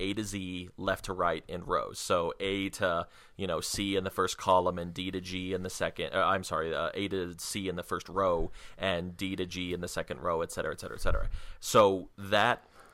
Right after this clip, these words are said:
just the applications folder is explicitly set as a detail view, as a standard top to bottom list. And even then, it really sucks to scroll around and find the application.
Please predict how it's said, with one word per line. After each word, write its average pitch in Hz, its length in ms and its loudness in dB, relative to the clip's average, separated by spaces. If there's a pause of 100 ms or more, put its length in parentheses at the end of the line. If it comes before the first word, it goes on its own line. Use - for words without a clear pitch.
(320)
just 139 320 2
the 127 140 -6
applications 104 580 -2
folder 90 320 0
is 92 100 -8
explicitly - 540 -6
set 85 340 -4
as 90 140 -4
a 90 60 -8
detail 92 420 -6
view, 73 320 -8
as 82 160 -6
a 82 40 -12
standard 87 500 -2
top 80 220 -2
to 87 80 -12
bottom 78 340 -8
list. - 380 -6 (460)
And 92 500 0 (360)
even 127 340 2
then, 120 160 4
it 92 80 2
really 95 200 -2
sucks - 280 -4
to - 80 -6
scroll 90 300 2
around 85 240 0
and 90 60 -10
find 82 240 0
the 80 100 -4
application. 92 600 -6